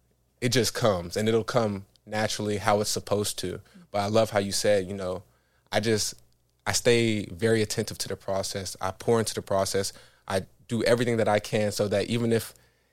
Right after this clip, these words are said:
quote unquote, it doesn't go the way I wanted it to, I know that I did everything I can. And now that means this loss or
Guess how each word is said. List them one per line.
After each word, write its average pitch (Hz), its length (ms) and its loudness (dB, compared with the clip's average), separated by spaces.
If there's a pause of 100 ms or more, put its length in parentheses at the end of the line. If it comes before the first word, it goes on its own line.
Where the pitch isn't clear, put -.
(560)
quote 110 220 0
unquote, 107 320 0
it 98 240 -2
doesn't 113 260 4
go 110 120 4
the 107 100 2
way 107 160 4
I 98 140 2
wanted 107 280 0
it 117 160 0
to, 123 200 0
I 104 120 2
know 107 200 2
that 104 100 0
I 104 80 2
did 101 140 -2
everything 98 300 -2
I 95 100 -4
can. 110 340 0
And 98 100 -4
now 101 280 0 (180)
that 107 140 -2
means 107 220 0
this 110 260 -2
loss 110 420 4
or 98 260 0